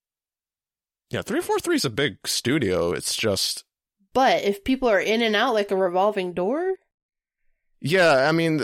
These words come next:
Speaker 1: I've heard about that for a while now.
Speaker 2: Yeah.
Speaker 1: And that's common to a certain degree, but it seems like they just freelance a lot of shit. And I, I don't, I don't know.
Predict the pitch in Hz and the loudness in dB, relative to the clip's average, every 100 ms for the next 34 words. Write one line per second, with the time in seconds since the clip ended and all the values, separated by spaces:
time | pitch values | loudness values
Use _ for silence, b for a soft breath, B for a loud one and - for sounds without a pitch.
0 | - 117 165 - - 147 165 220 143 113 | -2 -2 -2 -6 -10 -2 0 2 0 -2
1 | 101 101 98 - - 117 95 85 107 147 | 0 0 -2 -4 -8 -2 0 0 2 2
2 | 92 85 87 85 208 196 180 185 185 _ | 0 0 -2 -2 0 0 -2 -4 -8 _
3 | 123 151 262 - - - 151 147 147 - | -2 -2 -2 -2 -4 -2 0 0 0 0
4 | 117 - - 104 - 254 269 240 285 285 | -2 0 0 -2 -2 -4 -4 -2 -2 -2
5 | 254 - 98 92 - 131 - - 330 156 | -2 -2 0 0 -4 -6 -4 -6 -4 -4
6 | 143 113 107 107 - - _ _ - - | -4 -4 -4 -4 -4 -6 _ _ -18 -10
7 | 131 139 76 78 - - - 98 80 82 | -6 -4 -4 -4 -6 -8 -8 -10 -6 -4
8 | 73 - - 76 - - 76 98 - 139 | -4 -4 -4 -4 -6 -8 -6 -4 -2 -2
9 | 156 127 101 87 | -2 -2 -2 -4